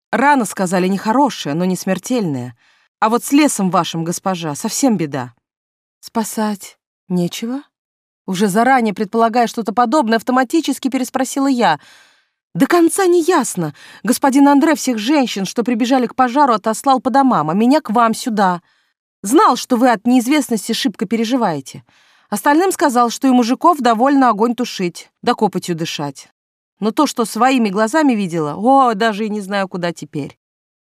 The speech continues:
Леся выразительно покачала головой. «Там ведь мало что камфином облито всё, так ещё и хворостины накидано, чтоб наверняка дерево занялось, да попортилось». «Камфин?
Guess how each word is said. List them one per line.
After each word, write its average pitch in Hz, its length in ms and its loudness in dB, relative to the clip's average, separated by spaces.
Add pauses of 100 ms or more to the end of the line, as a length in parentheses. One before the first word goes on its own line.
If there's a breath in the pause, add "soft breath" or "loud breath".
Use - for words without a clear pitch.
Леся 208 420 2
выразительно 180 640 -2
покачала 175 540 -8
головой. 156 520 -8 (540)
«Там 285 180 4
ведь 277 180 2
мало 311 300 4
что - 180 -2
камфином 269 640 2
облито 214 380 0
всё, 117 320 -12 (380)
так 226 160 -4
ещё 285 260 4
и - 20 2
хворостины 285 640 2
накидано, 170 720 -2
чтоб 233 300 -2
наверняка 302 680 4
дерево 202 320 -2
занялось, 226 500 0
да 185 280 -2 (100)
попортилось». 180 840 -2 (1160)
«Камфин? 202 720 -2